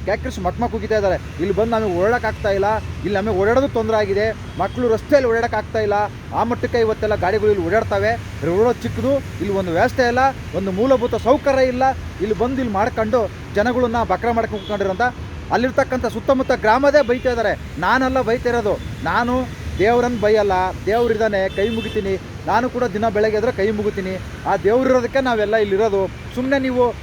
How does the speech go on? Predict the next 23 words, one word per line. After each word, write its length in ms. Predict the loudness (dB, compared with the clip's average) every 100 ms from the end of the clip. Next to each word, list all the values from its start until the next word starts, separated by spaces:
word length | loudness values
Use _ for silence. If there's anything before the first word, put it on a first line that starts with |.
| -10 -2
ತಾಕತ್ತಿದ್ರೆ 520 | 0 0 -4 -2 2
ಹೋಗು, 300 | 2 2 2
ದಮ್ಮಿದ್ರೆ 380 | 0 0 0 2
ಹೋಗಲ್ಲ. 460 | 4 2 2 2 0
ನಿಮಗೂ 520 | -4 -6 -2 0 0
ತಾಕತ್ತಿದ್ರೆ 600 | 2 2 0 -2 0 4
ಹೋಗ್ರಿ, 360 | 4 2 0
ದಮ್ಮಿದ್ರೆ 360 | 0 0 -2 2
ಹೋಗ್ರಿ, 260 | 2 2 -2
ನಿಮಗೂ 240 | -2 0
ಹೇಳ್ತಾ 300 | 0 0 -2
ಇದ್ದೀನಿ. 240 | -2 -4 -6 -8 -10 -2
ಇಲ್ಲಿ 380 | 2 2 2 -2 -8 -10 -2
ನೋಡಿ, 160 | 2 2 2
ಚರ್ಚಲ್ಲಿ 540 | 0 0 0 2 2 4
ಯಾರು 280 | 4 2
ಕೂಡ 180 | 0 -2 0 -2 -8 -12 -6
ನೀನು 200 | -2 0
ದೇವ್ರಿಗೆ 380 | 2 2 2
ಹಾಲು 280 | 2 4 4
ಹಾಕು, 460 | 2 2 0 2 0
ತುಪ್ಪ 220 | -2 0
ಹಾಕು, 420 | 2 2 2 -2